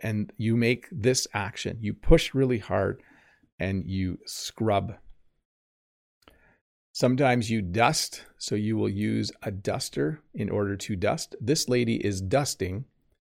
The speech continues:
and she is using a duster. So we have the verb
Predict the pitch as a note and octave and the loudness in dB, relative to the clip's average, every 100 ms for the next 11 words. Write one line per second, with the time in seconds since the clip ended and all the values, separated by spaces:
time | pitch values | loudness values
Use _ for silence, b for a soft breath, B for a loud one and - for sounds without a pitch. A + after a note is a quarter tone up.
0 | _ - G#2 - A2+ G#2+ G2+ F#2 G#2+ B2+ | _ -4 -2 -2 0 0 0 -2 0 2
1 | A#2+ A#2+ G#2 F2+ G#2+ - - - _ _ | 2 0 -2 -2 -2 -2 -8 -12 _ _
2 | b b _ _ - A#2 G2+ G#2 A#2 A2 | b b _ _ -6 0 2 2 4 4
3 | F#2 G2+ F2+ B2+ B2 G2+ D3 | 2 -2 2 4 6 4 2